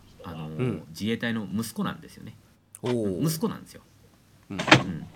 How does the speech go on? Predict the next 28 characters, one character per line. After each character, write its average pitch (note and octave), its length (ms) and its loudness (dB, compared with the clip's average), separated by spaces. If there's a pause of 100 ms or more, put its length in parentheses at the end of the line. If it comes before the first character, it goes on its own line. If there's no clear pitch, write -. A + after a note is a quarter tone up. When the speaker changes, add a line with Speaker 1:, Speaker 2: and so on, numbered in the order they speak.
(260)
Speaker 1:
う - 320 -4
ん。 - 20 -2
で、 F3 300 2
あ B2+ 140 0
の、 A#2 260 0 (240)
「私 D3+ 360 0
自 C3 200 0
衛 F#3 80 4
官 A2 200 0
の F2+ 80 4
息 F2+ 200 -6
子 A#2 80 -2
で G#2+ 100 0
す - 80 -8
け G#2+ 60 -2
ど E2+ 100 -4
何 C3 220 2
か？」 G2 180 0
み F#2+ 120 4
た E2+ 80 -6
い - 20 -6
な D#2+ 80 -4
感 F2+ 200 -2
じ E2+ 60 -6
で F2+ 60 -2
言 E2 60 -4
う - 20 -6
と、 F2 140 -6